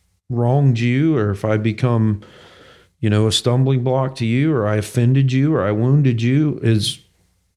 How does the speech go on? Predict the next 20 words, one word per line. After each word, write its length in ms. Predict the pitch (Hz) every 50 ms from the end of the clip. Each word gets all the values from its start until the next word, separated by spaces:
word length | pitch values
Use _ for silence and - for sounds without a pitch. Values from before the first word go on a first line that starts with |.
| _ -
am 120 | 101 104
I 80 | 113 120
not 240 | 117 117 127 135 -
required 520 | 120 113 - 120 107 110 127 151 160 143
to 80 | 135 117
come 240 | - - 127 127
and 80 | 123 117
ask 220 | 123 139 135 135
for 100 | - 127
forgiveness 540 | 117 - - 110 107 107 107 131 151 156 147
for 160 | - - 170
that? 320 | 165 170 180 196 - - - - _ _ _ _ _ _ _ _ _ _ _ _ _ _ _ _ _ _ _ - - - - _ _ _ -
What 200 | - 151 151 151
makes 260 | 160 165 156 160 -
the 80 | - 165
difference 420 | 165 170 160 - 170 165 156 -
when 120 | 170 165
it's 180 | 170 170 170 -
your 100 | 156 156
wife? 520 | 160 - - 269 311 269 143 139 - -